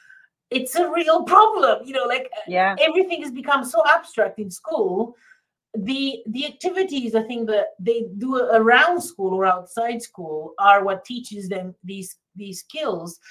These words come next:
Speaker 1: And some
Speaker 2: Yeah.
Speaker 1: teachers, you know, some innovative teachers, like, for example, Andrea Joyce, you know, amazing innovative person that takes her students outside of that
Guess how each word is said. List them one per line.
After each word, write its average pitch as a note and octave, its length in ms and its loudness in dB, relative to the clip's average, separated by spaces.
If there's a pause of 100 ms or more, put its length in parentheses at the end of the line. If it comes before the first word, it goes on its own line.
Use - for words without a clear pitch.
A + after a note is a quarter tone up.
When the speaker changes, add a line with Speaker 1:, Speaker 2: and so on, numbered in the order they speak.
(120)
Speaker 1:
And A3+ 140 2
some A#3 200 0
Speaker 2:
Yeah. F3 240 0
Speaker 1:
teachers, G3+ 460 -2
you G#3 80 -12
know, F#3+ 240 -2
some G#3 200 -4
innovative A3+ 580 -2
teachers, G#3+ 340 -8
like, F3+ 160 -10
for G#3 80 -14
example, G#3+ 300 0
Andrea F3+ 440 -2
Joyce, - 420 -4
you G#3+ 80 -4
know, F3 100 -4 (340)
amazing A#3 520 2
innovative G3+ 540 -2
person G#3+ 500 2
that F3+ 200 -4 (840)
takes A#3+ 320 -4
her A3+ 120 4
students G#3+ 640 -4
outside A#3 500 -2
of G#3+ 120 0
that F#3+ 240 0